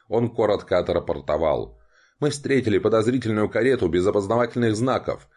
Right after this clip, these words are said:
В ней могут находиться интересовавшие лидера пассажиры". Сквозь ткань занавески сказанная фраза была хорошо слышна, но от королевы не последовало никакого приказа.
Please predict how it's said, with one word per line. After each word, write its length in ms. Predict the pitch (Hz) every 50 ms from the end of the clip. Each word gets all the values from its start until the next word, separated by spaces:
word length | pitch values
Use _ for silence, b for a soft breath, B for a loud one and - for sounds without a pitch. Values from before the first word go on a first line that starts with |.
| b b b
В 100 | 90 101
ней 120 | 131 135
могут 340 | 131 131 131 117 113 113 110
находиться 500 | 117 110 - 110 107 113 117 117 - 117
интересовавшие 800 | 107 104 - 107 101 95 - 110 98 107 107 - - 107 101 98
лидера 320 | 95 101 92 95 90 90
пассажиры". 760 | 87 - 92 - - 95 90 90 101 92 80 71 64 - - _ _ _
Сквозь 380 | - - - - 90 87 85
ткань 320 | - - - 90 87 87 80
занавески 540 | 78 85 85 82 82 85 90 90 - - 82
сказанная 500 | - - - 110 110 101 101 104 101 95
фраза 320 | - 101 107 107 101 107
была 240 | 92 98 98 98 98
хорошо 420 | - - 92 92 90 - - 98
слышна, 640 | 92 - - 85 80 - - 101 101 104 104 101 b b b b b b
но 140 | - 107 110
от 80 | 110 -
королевы 480 | - 107 104 107 107 110 110 107 104
не 80 | 104 101
последовало 580 | 82 95 92 - 95 95 98 98 92 90 90
никакого 540 | 90 87 82 - 80 69 - - 76 69 67
приказа. 680 | 62 - 76 73 - - 80 76 73 67 64 53 50